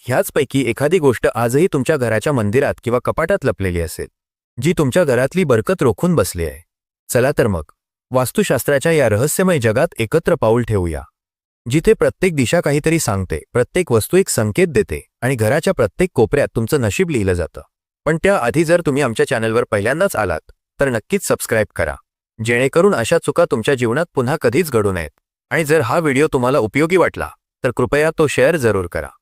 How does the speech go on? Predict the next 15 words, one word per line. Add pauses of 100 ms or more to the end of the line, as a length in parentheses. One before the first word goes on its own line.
(260)
कारण
तुमच्यामुळे
कुणाचं
जीवन
सकारात्मक
वळण
घेऊ
शकतं. (360)
आता
चला
जाणून
घेऊया
त्या
दहा
गोष्टी,